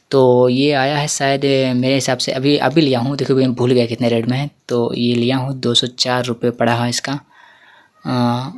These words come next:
rate। और, अ, हालांकि और कम में वाला है, लेकिन ये मैं ये box के लिए एक्स्ट्रा पैसा दिया हूँ, समझ लो। तो थोड़ा अच्छा लगा और quality भी अच्छा है। और ये box रहेगा तो safety रहेगा, कहीं भी देंगे तो टूटने का डर नहीं रहेगा। तो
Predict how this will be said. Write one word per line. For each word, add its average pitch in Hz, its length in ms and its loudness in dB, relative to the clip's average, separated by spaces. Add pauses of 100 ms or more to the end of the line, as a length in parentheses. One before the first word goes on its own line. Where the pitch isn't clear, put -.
(760)
rate। 127 360 0 (200)
और, 117 340 -2
अ, 120 120 -2 (760)
हालांकि 123 440 0
और 135 100 4
कम 123 200 0
में 135 140 4
वाला 135 200 2
है, 131 60 -2
लेकिन 131 280 -4
ये 131 120 0
मैं 131 100 0
ये 127 140 0
box 117 340 0
के - 140 -8
लिए 127 140 0
एक्स्ट्रा 127 240 -2
पैसा 120 300 -2
दिया 123 140 -2
हूँ, 123 80 -2
समझ 123 260 0
लो। 147 60 -6 (480)
तो - 60 -20 (100)
थोड़ा 127 120 0
अच्छा 120 200 -2
लगा 135 180 2
और 135 60 2
quality 143 340 0
भी 147 80 2
अच्छा 123 260 -2
है। 110 180 -10 (840)
और 127 200 0
ये 123 100 2
box 123 300 4
रहेगा 131 200 -2
तो 135 80 -2
safety 127 320 -2
रहेगा, 117 200 0
कहीं 120 220 -2
भी 123 80 -2
देंगे 127 320 0
तो 127 140 -8
टूटने 123 360 -2
का 120 80 0
डर 117 140 2
नहीं 113 180 0
रहेगा। 131 240 -6 (1000)
तो 117 560 0